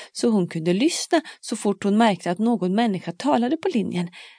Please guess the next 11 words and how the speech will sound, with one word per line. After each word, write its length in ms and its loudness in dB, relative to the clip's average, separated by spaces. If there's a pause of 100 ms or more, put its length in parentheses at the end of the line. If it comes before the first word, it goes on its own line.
(220)
och 140 -4
ändå 460 2
ha 140 4
ett 140 -4
öga 300 2
på 340 4
middagsmaten. 920 0 (800)
Är 180 4
det 80 2
inte 240 4
nedrigt? 680 0